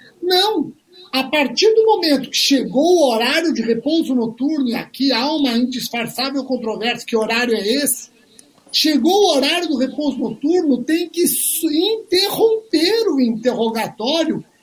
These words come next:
e prosseguir no primeiro horário útil seguinte. Porque qual é o objetivo do legislador quando cria o artigo dezoito?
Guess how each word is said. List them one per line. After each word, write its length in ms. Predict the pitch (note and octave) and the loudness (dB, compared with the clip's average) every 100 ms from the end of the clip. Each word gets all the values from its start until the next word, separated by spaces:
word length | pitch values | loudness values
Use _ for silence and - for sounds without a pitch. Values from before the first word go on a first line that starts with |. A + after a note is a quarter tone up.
| _ | _
e 120 | B3+ C4+ - _ | 0 0 -6 _
prosseguir 1040 | F4 F#4+ - E4+ C#4+ G3 F#3 C#4 F#4 C4 - - _ _ | 0 0 0 2 0 0 2 2 2 -2 -10 -20 _ _
no 300 | B3 C4 E4 | 2 2 2
primeiro 600 | D#4+ D#4 B3+ C4 E4+ E4 | 0 4 4 4 2 2
horário 520 | C#4 B3 B3+ D#4 D4+ | 0 0 -2 -2 0
útil 480 | C4+ D4 F4 - E4 | 2 4 2 0 -4
seguinte. 880 | - - F#4+ C#4+ F4 F#4 - - - _ _ _ | -4 -6 -8 -6 -6 -6 -4 -6 -6 _ _ _
Porque 320 | - F4 - - | -6 -2 0 0
qual 380 | G4 A4+ A#4 | 2 4 4
é 100 | G#4+ | 4
o 140 | G4+ F4 | 4 2
objetivo 800 | F4 C4 A3+ B3+ - E4+ F#4+ F#4 | 0 0 0 0 0 0 0 -2
do 140 | D#4 | -2
legislador 640 | C#4+ A#3+ A#3 F3 A#3+ E4 | -2 -2 -4 -6 -4 -4
quando 280 | E4 D#4+ D#4+ | -2 0 0
cria 320 | - D4+ F4 | 0 2 2
o 80 | E4 | 2
artigo 420 | C#4+ A#3 - A3+ | 0 -2 -4 -4
dezoito? 480 | - E3 G#3+ E3+ D3 | -8 -6 -4 -4 -8